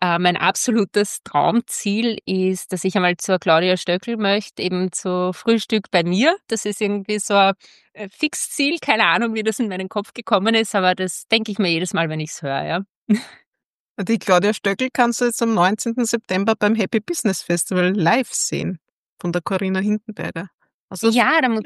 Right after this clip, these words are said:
Speaker 1: da
Speaker 2: mitgekriegt?
Speaker 1: muss ich, muss ich schauen. Ich, ich habe, glaube ich, am Rande habe ich's mitbekommen.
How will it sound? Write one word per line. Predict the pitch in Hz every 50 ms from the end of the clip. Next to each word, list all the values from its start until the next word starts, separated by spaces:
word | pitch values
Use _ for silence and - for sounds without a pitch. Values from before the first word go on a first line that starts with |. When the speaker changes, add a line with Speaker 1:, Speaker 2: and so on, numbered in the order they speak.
| -
Speaker 1:
da | - 233
Speaker 2:
mitgekriegt? |
Speaker 1:
muss | 233 233 226 -
ich, | 262 247 - - - - _
muss | 175 226 247 262 -
ich | 320 302 -
schauen. | - - 226 220 247 269 262
Ich, | - - - -
ich | - - -
habe, | 269 262 _
glaube | - 254 247 - 214
ich, | - - -
am | 240 240 247
Rande | 233 - 175 208 247 294 285 254 247
habe | 226 233
ich's | 208 - -
mitbekommen. | 247 269 - _ - 208 - - - 139 170 190 247